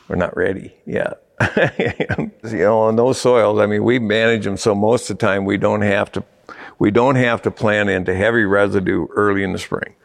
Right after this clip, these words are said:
So the way we have the rotation sequence, and we don't have to go into really heavy re-, residue early in the spring. So we have crops like sunflower and soybean that are, go into the really heavy residues. We had two years of winter wheat there before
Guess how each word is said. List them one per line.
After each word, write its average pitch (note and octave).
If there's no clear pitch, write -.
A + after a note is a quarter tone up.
So -
the F2+
way G2+
we F#2+
have F#2+
the G2
rotation F#2+
sequence, F2+
and C2+
we F#2
don't F#2+
have F#2+
to -
go F#2
into F2+
really F2+
heavy F2+
re-, F#2
residue F2+
early F2+
in F2
the F2+
spring. G2+
So F#2+
we F#2+
have A#2
crops -
like -
sunflower F#2+
and A2
soybean G2
that -
are, -
go A2
into G2
the F#2
really G#2+
heavy F#2
residues. F2
We G2
had F2+
two A2
years G2
of F2+
winter G2+
wheat F2+
there F2
before F2+